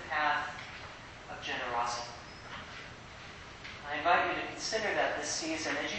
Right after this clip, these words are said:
give thanks for all of the good things you have received from God. You let go of control and instead embrace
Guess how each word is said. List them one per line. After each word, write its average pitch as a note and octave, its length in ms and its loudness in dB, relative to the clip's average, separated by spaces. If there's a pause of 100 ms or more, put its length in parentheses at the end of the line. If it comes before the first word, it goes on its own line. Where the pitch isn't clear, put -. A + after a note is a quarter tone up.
give - 80 2 (160)
thanks - 540 4 (760)
for - 80 2 (100)
all A3 240 10
of F#3 60 2
the F3+ 80 0
good D#3 200 0
things - 280 -2
you B2+ 80 -2 (100)
have - 80 -6
received - 440 -2 (100)
from G#2+ 220 -2
God. - 120 2 (2250)
You C#3+ 80 2
let F3 240 8
go D#3 480 8 (800)
of - 160 -8
control - 600 4 (540)
and - 80 -4 (840)
instead E3 640 6 (1160)
embrace C#3 760 2